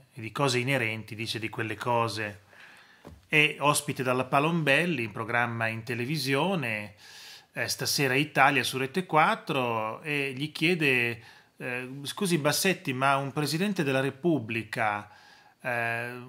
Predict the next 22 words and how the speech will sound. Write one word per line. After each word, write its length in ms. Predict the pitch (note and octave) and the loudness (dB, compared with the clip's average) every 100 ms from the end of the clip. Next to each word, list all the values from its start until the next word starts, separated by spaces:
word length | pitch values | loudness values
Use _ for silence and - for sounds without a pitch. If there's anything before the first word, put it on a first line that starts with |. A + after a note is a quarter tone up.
| C3+ | -16
patriota, 800 | - D#3+ - D#3+ E3 C#3+ B2+ - | 4 4 6 4 6 6 4 0
come 220 | B2+ C3 C3+ | -4 -2 0
dice 180 | C#3+ | 0
la 80 | C#3 | 0
Meloni, 540 | C3+ C3+ C3 A#2 A#2 A#2 | 0 0 2 0 -2 -2
come 180 | F#3+ | 0
dovrebbe 500 | F3 C#3+ D3 C3+ A#2+ | 2 2 0 0 -2
essere?" 680 | G#2+ F#2+ F#2+ - G#2+ G#2 F#2+ _ _ _ _ - - - _ | -2 -4 -4 -4 -6 -10 -14 _ _ _ _ -6 -6 -6 _
Lui 200 | E3+ F#3 | 2 4
dice, 540 | D3 D3+ - C#3 C3 - | 4 0 4 6 6 2
"Deve 260 | C#3 C#3+ F3+ | -4 2 4
essere 280 | F3+ D#3+ | 6 4
un 120 | C#3+ C#3+ | 4 0
italiano 800 | C#3 C#3 B2+ G#2+ G2 G2+ G2+ - _ _ _ _ | 0 2 2 2 0 -6 -10 -16 _ _ _ _
e 100 | C#3 | -2
deve 220 | C3+ C3+ | 2 2
amare 320 | C3+ A#2 G#2+ | 2 2 0
l'Italia." 640 | A2 A2+ A2 F2+ F#2 F#2 - _ _ _ _ _ _ _ _ _ - _ _ - - - | -4 -6 -6 -6 -10 -18 -20 _ _ _ _ _ _ _ _ _ -20 _ _ -20 -20 -12
Deve 360 | A#2+ D3 C3+ | 2 6 8
essere 340 | D3 F3+ D3+ C3+ | 8 8 6 4
un 100 | B2+ | 2
italiano? 800 | B2+ A#2+ A2 A2 B2+ F#2 F#2 | 0 -2 0 2 2 0 -12